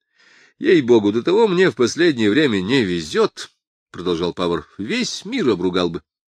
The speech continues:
И ни сочувствия тебе ни от кого, ни поддержки. Бургомистр этот, скотина,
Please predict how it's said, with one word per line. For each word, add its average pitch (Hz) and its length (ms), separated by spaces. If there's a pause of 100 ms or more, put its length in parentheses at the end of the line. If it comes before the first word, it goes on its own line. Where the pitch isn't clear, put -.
И 226 140
ни 254 180
сочувствия 180 960
тебе 98 240
ни 98 80
от 95 140
кого, 95 320 (220)
ни 208 180
поддержки. 170 760 (160)
Бургомистр 170 880
этот, 117 280
скотина, 123 580